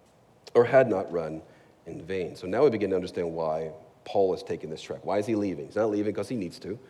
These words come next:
He's leaving 'cause that's what Jesus wants him to do. And he, and it says here, he appeared, uh, Jesus appeared to him, and he wanted to make sure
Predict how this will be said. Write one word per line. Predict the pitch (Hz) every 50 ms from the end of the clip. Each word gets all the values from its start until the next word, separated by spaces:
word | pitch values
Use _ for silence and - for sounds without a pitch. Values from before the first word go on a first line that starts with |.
| - - - - - _
He's | 143 135 -
leaving | 85 85 95 87
'cause | 92 87 -
that's | 92 85 -
what | 98 87
Jesus | 76 82 82 85 80 87
wants | 85 80 -
him | - 98
to | 113
do. | 101 98 - 98 - - - - - - - - - - -
And | - 110 110
he, | 117 120 117 110
and | 110 - 95 95 95
it | 95
says | - 110 101 98
here, | - 110 104 98
he | 107 104
appeared, | 101 92 - - - 156 139 113 107 113 117 127 127 -
uh, | - 92
Jesus | 87 98 104 90
appeared | 90 - - 156 160 139
to | 98 92
him, | - 95 101
and | 123
he | 131 117
wanted | 113 127 135 123
to | 120
make | 120 117 117
sure | - - - 190 175 143 110 113 151 170 165